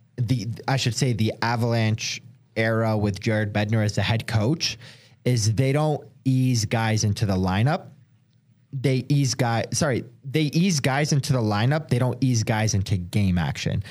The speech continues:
So the difference is they're not gonna bring him back quicker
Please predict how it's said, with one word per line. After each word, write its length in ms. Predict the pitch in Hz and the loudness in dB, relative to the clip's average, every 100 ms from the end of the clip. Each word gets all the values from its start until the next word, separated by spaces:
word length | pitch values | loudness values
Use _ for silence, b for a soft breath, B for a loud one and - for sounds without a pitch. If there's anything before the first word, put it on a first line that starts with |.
| B | B
So 160 | - 147 | -2 0
the 100 | 143 | 0
difference 420 | 160 160 156 - | 0 0 0 2
is 300 | 147 135 127 - B B B - | 2 2 -2 -4 B B B -2
they're 100 | 151 | 2
not 220 | 175 185 | 2 0
gonna 160 | 202 156 | 0 2
bring 240 | 139 143 | 2 2
him 220 | 151 139 | 4 4
back 300 | 127 120 117 | 2 0 -2
quicker 540 | - 127 120 127 117 | 0 0 2 0 2